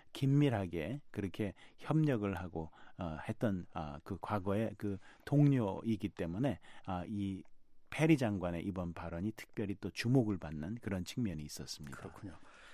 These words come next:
Speaker 2: 자, 이 페리 전 장관은 또 북한 핵 문제에 대한 단기적 처방으로,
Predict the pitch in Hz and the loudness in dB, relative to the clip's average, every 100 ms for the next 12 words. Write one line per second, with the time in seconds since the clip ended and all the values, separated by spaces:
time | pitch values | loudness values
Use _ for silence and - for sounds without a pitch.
0 | - - - - - 151 151 - 170 185 | -20 -20 -20 -20 0 4 6 8 10 10
1 | - 165 160 151 156 156 165 165 180 143 | 10 10 12 12 12 12 12 12 10 8
2 | 120 131 156 143 139 151 151 143 131 131 | 8 4 4 4 8 10 10 10 10 8
3 | 127 123 147 - 123 117 131 - - 131 | 6 6 4 4 0 2 0 0 -2 2
4 | 127 113 117 156 175 | 4 4 6 6 6